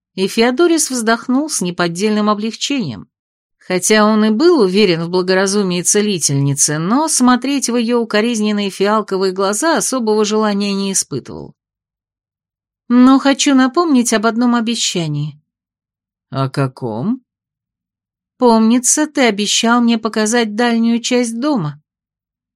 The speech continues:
"Стало быть, остальных ты не прощаешь?" С живым интересом смотрел на целительницу верховный магистр. "Десту нужен отдых, и я не оставлю его без присмотра.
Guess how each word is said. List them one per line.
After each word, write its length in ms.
"Стало 560
быть, 300
остальных 680
ты 180
не 120
прощаешь?" 960
С 60
живым 400
интересом 500
смотрел 460
на 140
целительницу 760
верховный 520
магистр. 600
"Десту 540
нужен 480
отдых, 560
и 80
я 260
не 160
оставлю 520
его 300
без 180
присмотра. 720